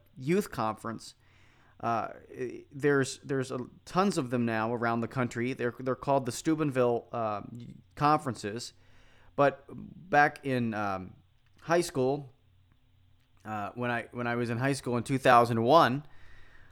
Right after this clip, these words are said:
uh, sophomore in, in high school, uh, I experienced going on this conference. And it was in Attleboro, Massachusetts, so it was like an eight-hour bus ride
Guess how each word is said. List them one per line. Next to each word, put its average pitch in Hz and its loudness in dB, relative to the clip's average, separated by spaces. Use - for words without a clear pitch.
uh, 113 -2
sophomore 127 6
in, 107 -2
in 113 -6
high 156 2
school, 107 -4
uh, 113 0
I 131 4
experienced 135 2
going 143 8
on 123 8
this 113 0
conference. 160 0
And 139 6
it 139 4
was 135 4
in 139 0
Attleboro, 151 6
Massachusetts, 139 -2
so 135 4
it 120 0
was 127 0
like 120 2
an 117 -4
eight-hour 156 6
bus 123 0
ride 110 -4